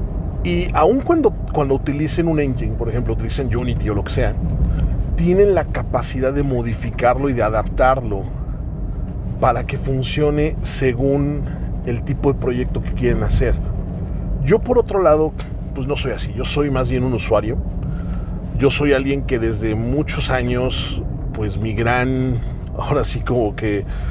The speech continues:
eh, formación o mi trayectoria como desarrollador indie se ha habido, se ha visto limitada por mi capacidad de utilizar herramientas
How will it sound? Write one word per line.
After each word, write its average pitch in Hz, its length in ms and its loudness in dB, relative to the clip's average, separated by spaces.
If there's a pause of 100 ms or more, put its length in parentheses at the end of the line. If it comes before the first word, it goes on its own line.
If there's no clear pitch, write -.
(240)
eh, 104 380 0 (1300)
formación 135 840 2
o 151 60 4
mi 147 120 0
trayectoria 120 600 -2
como 117 260 -4
desarrollador 107 600 -2
indie 127 300 0 (1200)
se - 240 2
ha 165 40 6
habido, 180 460 4 (120)
se - 180 0
ha 165 40 6
visto 190 360 2
limitada 139 760 2 (600)
por 131 180 2
mi 127 140 0
capacidad 135 800 2 (360)
de 147 100 2
utilizar 127 760 2 (640)
herramientas 131 1000 2